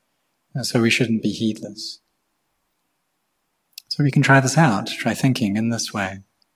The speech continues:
and practice along these lines. And then when the mind gathers together,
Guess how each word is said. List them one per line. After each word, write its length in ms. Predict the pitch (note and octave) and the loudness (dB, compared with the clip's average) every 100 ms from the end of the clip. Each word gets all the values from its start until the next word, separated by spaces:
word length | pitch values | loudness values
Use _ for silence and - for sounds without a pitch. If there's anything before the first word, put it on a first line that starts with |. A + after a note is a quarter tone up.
| - | -10
and 120 | G#2+ | 0
practice 720 | B2+ B2+ - G#2+ - - - | 0 0 -4 -10 -10 -10 -8
along 260 | B2+ G#2 G2+ | -2 0 0
these 180 | G2 - | -2 -2
lines. 520 | A2 G#2 G#2+ A2 - _ _ _ _ _ _ _ _ _ _ - - _ _ - | -2 -4 -6 -14 -16 _ _ _ _ _ _ _ _ _ _ -20 -20 _ _ 0
And 140 | A#2+ | 4
then 100 | A#2 | 6
when 140 | A#2 | 6
the 60 | A2+ | 6
mind 340 | G#2+ G#2+ G#2+ | 4 4 2
gathers 300 | A2+ G#2 G#2 | 0 0 -2
together, 480 | - B2 A2 A2 A2+ | -6 -4 -2 -2 -4